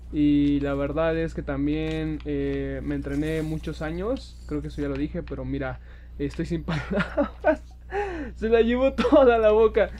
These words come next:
Perfecto, chicos, lo estamos haciendo muy bien. Mira, yo me la seguiré llevando. ¿Por qué? Porque confío en mis habilidades y en mi puntería. Que hasta parece que tengo algún tipo de mod para que siempre apunte a la cabeza, pero no, esa habilidad, chicos, recuerden, si ustedes practican todo el tiempo,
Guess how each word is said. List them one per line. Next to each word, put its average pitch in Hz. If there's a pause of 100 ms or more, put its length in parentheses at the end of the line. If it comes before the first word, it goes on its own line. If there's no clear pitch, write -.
(300)
Perfecto, 143
chicos, 135
lo 131
estamos 175
haciendo 165
muy 151
bien. 160 (300)
Mira, 139
yo 143
me 170
la 165
seguiré 143
llevando. 180
¿Por 147
qué? 202
Porque 156
confío 185
en 139
mis 143
habilidades 143
y 156
en 139
mi 139
puntería. 135 (360)
Que 135
hasta 135
parece 147
que 156
tengo 143 (220)
algún 135
tipo 147
de 127
mod 147 (1040)
para 135
que 143
siempre 151
apunte 147
a 143
la 131
cabeza, 165
pero 143
no, 131
esa 143
habilidad, 147
chicos, 226
recuerden, 156
si -
ustedes 214
practican 180
todo 180
el 160
tiempo, 196